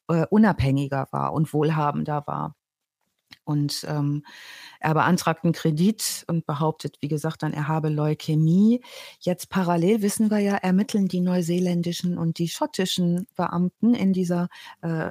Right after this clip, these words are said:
äh, Einsatzgruppe und sie schicken der, ähm, Simone Banerjee, die vollkommen ahnungslos ist,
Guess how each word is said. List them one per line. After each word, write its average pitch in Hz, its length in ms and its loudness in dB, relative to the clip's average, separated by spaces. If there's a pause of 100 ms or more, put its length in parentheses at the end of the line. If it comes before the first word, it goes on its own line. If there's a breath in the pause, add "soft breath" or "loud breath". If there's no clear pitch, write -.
(120)
äh, 170 280 -6
Einsatzgruppe 175 920 -4
und 196 160 -2
sie 202 140 -4
schicken 240 640 -2 (460 soft breath)
der, 190 600 0 (180)
ähm, 170 500 -2
Simone 180 540 0
Banerjee, 190 560 -2
die 180 240 -4 (180)
vollkommen 269 520 0
ahnungslos 196 720 -2
ist, - 340 -10